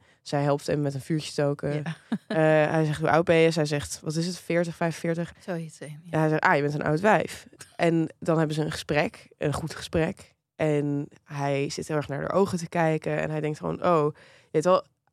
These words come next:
Speaker 1: ik vind haar interessant." En dat doet hem haar haten. En dat vind ik, dat is wel op zich,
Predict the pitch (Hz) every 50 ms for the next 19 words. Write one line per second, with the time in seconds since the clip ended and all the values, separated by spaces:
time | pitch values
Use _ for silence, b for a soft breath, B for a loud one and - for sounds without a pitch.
0 | _ _ _ _ _ _ _ _ 165 - - - 165 156 165 151 151 139 147 151
1 | - - - 180 147 - - 165 175 - - - 156 143 - _ _ _ _ _
2 | _ _ _ _ _ _ 190 175 165 160 175 170 151 156 - - _ _ _ -
3 | _ - 156 151 - 160 147 147 139 139 143 147 151 147 147 160 - - - -
4 | - - 156 156 160 156 - 160 147 147 - 170 165 165 170 156 - 156 156 147
5 | 139 131 - - 170 156 151 - -